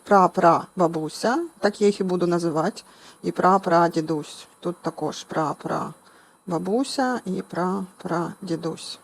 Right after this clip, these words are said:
Так само ви у себе в схемі роду можете позначати. Не треба писати прям повні історії, повні слова.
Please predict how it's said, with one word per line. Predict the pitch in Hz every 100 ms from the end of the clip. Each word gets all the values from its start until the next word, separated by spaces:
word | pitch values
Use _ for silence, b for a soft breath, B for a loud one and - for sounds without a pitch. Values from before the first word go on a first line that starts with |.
| _ _ _ - - -
Так | 226 202
само | - 208 226 226 165
ви | 185 185
у | 185
себе | - 196 170 165
в |
схемі | - - 185 175
роду | 160 185 226 175
можете | 175 180 180 165
позначати. | 175 175 165 - 147 - - - _ B B B
Не | 208
треба | 214 214 185
писати | - - 160
прям | - 147 147 - -
повні | 180 165 156 156 170 _ _ _ _ _ _ _ _ _ -
історії, | 185 - 254 277 269
повні | 226 185 175 165
слова. | - 170 180 247